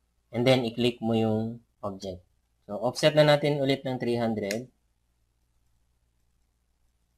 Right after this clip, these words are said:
Then, balik tayo sa mga block natin. Then, tingin tayo ng mga fixtures. Tingin tayo ng lavatory.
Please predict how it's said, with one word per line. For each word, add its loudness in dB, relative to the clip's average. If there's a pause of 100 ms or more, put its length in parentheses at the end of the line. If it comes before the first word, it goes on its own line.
(1600)
Then, 2
balik 4
tayo 6
sa -2
mga -2
block 0
natin. -6 (2750)
Then, -6
tingin 0
tayo 2
ng -2 (560)
mga -6 (100)
fixtures. -10 (1040)
Tingin -2
tayo 4
ng 2
lavatory. 0